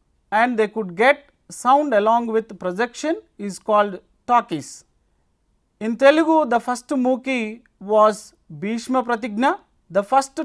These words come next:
talkie was Bhakta Prahlada, which was shot in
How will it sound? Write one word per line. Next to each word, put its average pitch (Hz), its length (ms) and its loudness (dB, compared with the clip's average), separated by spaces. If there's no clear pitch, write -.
talkie 254 360 2
was 214 560 0
Bhakta 220 380 2
Prahlada, 226 760 2
which 202 220 -12
was 240 180 -2
shot 262 460 0
in 202 380 -6